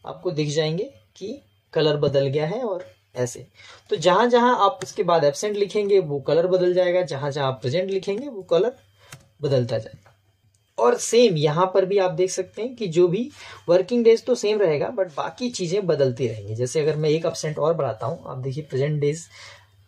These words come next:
अ, ट्वेंटी थ्री है और ये फ़ोर है, तो एक absent अगर मैं बढ़ा दूँ यहाँ पर ए करके जब enter मारूंगा, तो ये दोनों बदल जाएंगे, आपको दिख जाएगा। So ये overall आप देखें तो ये तरीका है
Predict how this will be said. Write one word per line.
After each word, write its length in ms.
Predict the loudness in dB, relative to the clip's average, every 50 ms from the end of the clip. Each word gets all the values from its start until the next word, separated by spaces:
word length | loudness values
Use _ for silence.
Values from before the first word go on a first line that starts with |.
| _ _ _
अ, 100 | -6 -6
ट्वेंटी 340 | -2 -2 -2 -2 -2 -2 -4
थ्री 240 | -4 -4 -4 -2 -2
है 160 | 0 0 0
और 140 | 0 0 -2
ये 80 | -4
फ़ोर 280 | -6 -4 -2 -2 -2 0
है, 220 | -2 -6 -10 -12 -18 _ _ _ -20 -20 -20 -20 -20 _ _
तो 100 | -10 2
एक 240 | 4 4 4 4 0
absent 380 | -6 -8 -6 -4 -4 -4 -2
अगर 160 | -2 -2 0
मैं 180 | 0 0 0 0
बढ़ा 280 | 0 -2 -2 -2 -2 -4
दूँ 140 | -4 -6
यहाँ 220 | -6 -6 -6 -6 -6
पर 360 | -6 -8 -8 -10 -10 -8 -8
ए 80 | -8 -8
करके 380 | -8 -10 -10 -10 -8 -8 -6
जब 140 | -6 -4 -4
enter 260 | -4 -6 -6 -6 -6
मारूंगा, 460 | -8 -8 -8 -8 -8 -8 -10 -10 -12 -16 -20 -20 -20 -20 -20 _ -8
तो 60 | -6
ये 80 | -2
दोनों 280 | 0 0 0 0 2 0
बदल 240 | -2 -2 -4 -10 -14
जाएंगे, 280 | -16 -18 -18 -16 -18
आपको 240 | -18 -18 -20 -20 -20
दिख 140 | -20 -20 -20
जाएगा। 400 | -20 -20 -20 -20 -20 -20 -20 -20 _ _ _ _ _ _ _ _ _ _ _ _ _ -20 -20 -20 -20 -20 -20 -4 -2
So 40 | 0
ये 440 | 0 2 4 6 6 6 6 4 4 4
overall 440 | 6 6 8 8 8 6 6 6 4
आप 140 | 2 0 0
देखें 480 | 0 -2 -2 0 -2 -2 -2 -2 -4 -8 -14 _ _ -6
तो 80 | -6
ये 240 | -4 -2 0 0 0
तरीका 520 | 0 0 0 0 0 0 -2 -2 -2 -2
है 320 | 0 0 -2 -2 -4 -8